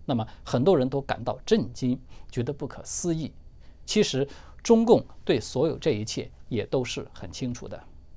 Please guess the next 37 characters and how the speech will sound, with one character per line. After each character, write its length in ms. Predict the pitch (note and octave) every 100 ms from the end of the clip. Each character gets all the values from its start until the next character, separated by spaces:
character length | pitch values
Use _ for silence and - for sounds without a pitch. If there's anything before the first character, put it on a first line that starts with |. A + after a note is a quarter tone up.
| - - -
他 160 | - E3
们 80 | E3
甚 180 | G#3+
至 200 | D#3 A#2+ - -
得 160 | B2 C3
出 160 | -
了 80 | A2+
结 240 | - A2 D3
论， 180 | D#3 - - - -
就 100 | C#3
是 180 | - A#2 - - - -
西 380 | - - G#3 G#3+
方 200 | G#3+ G3+
啊， 200 | F3 A2
这 140 | - C#3
种 120 | F#2 -
看 300 | - D3+ G#2+
似 260 | - B2
民 320 | C3 A#2+ D#3
主 180 | G3 F#2+
自 220 | - E3
由 100 | A2
的 120 | B2 -
社 200 | - A#2+
会 140 | G2+
之 140 | -
中， 200 | A#2+ D3 D3 - - -
它 200 | D#3 D#3+
依 140 | F3+
然 220 | E3+ B2+ B2+
有 120 | G2+
着 160 | - - -
相 400 | - - E3+ E3+
当 220 | F3 F3
程 320 | - - B2
度 220 | E3 F3+ A2+
的 180 | -